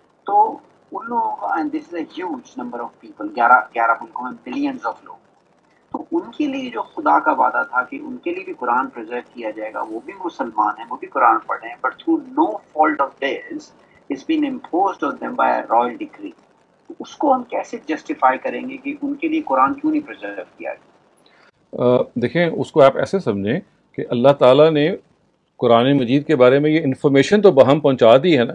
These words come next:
Speaker 2: कि, अ, आप जो कुरान पढ़ रहे हैं, माइनॉरिटी में पढ़ रहे हैं। मतलब, आप खुद, ये जो आप बिलियंस की बात कर रहे हैं, ऐसा नहीं है। ये जो ग्यारह ममालिक हैं, कुल इस वक्त छप्पन मुसलमान ममालिक हैं।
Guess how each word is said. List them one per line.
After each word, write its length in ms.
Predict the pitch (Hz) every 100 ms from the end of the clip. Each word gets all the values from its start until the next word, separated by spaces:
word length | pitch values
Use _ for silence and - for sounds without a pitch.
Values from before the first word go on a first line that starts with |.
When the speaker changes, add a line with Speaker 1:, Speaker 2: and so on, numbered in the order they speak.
| 165
Speaker 2:
कि, 20 |
अ, 500 | 151 - 117 117 113 113
आप 280 | 120 147
जो 80 | 156
कुरान 340 | 160 131 131 143
पढ़ 120 | 135
रहे 160 | 131
हैं, 60 | 165
माइनॉरिटी 460 | 151 123 127 135 156
में 120 | 139
पढ़ 220 | 110 95
रहे 80 | 90
हैं। 120 | 95 98
मतलब, 220 | 110 117
आप 180 | 120 -
खुद, 180 | 165 175 _ _ _ 131
ये 60 |
जो 100 | 131
आप 80 | 135
बिलियंस 420 | 113 127 165 175
की 100 | 170
बात 220 | 127 123
कर 120 | 135 135
रहे 100 | 175
हैं, 80 |
ऐसा 180 | 135 175
नहीं 180 | 156 196
है। 80 | 175
ये 60 |
जो 100 | 151
ग्यारह 300 | 113 117 123
ममालिक 340 | 151 123 117 127
हैं, 100 | 156
कुल 180 | 185 180
इस 140 | 180
वक्त 120 | -
छप्पन 300 | 143 - 180
मुसलमान 520 | 175 139 135 127 123
ममालिक 380 | 123 110 98
हैं। 80 | 98